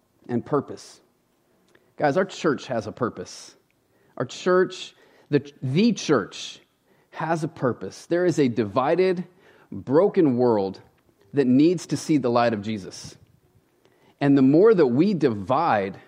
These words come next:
Jesus said it himself. He said, "A house divided will not stand."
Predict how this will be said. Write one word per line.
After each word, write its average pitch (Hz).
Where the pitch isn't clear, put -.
Jesus 170
said 165
it 147
himself. 120
He 180
said, 156
"A 113
house -
divided 151
will 147
not 123
stand." 92